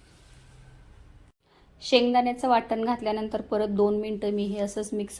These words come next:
करून घेतलेलं होतं. त्याच्यानंतर चवीपुरतं बारीक मीठ घातलेलं आहे.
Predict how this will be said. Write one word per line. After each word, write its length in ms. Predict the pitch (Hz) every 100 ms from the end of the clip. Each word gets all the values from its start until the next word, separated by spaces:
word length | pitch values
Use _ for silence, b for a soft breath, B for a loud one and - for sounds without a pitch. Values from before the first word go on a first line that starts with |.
| 202
करून 220 | 214 196
घेतलेलं 460 | 202 214 220 185 185
होतं. 280 | 190 190 190
त्याच्यानंतर 600 | 196 190 196 190 190 202
चवीपुरतं 800 | - 214 202 202 214 208 208 196
बारीक 340 | 196 254 254
मीठ 260 | 208 208 214
घातलेलं 400 | 214 - 185 190
आहे. 240 | 185 196